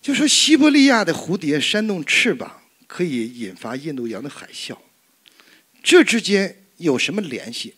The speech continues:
可能现代人类文化解释不了，但是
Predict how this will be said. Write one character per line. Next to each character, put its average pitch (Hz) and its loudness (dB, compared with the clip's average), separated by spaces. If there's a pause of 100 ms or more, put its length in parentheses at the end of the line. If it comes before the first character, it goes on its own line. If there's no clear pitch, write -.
(100)
可 - -10
能 160 -4
现 226 0
代 196 2
人 131 -2
类 160 -2
文 113 -8
化 143 -6 (100)
解 - -8
释 - -10
不 - -8
了， - -10 (2250)
但 170 2
是 120 -4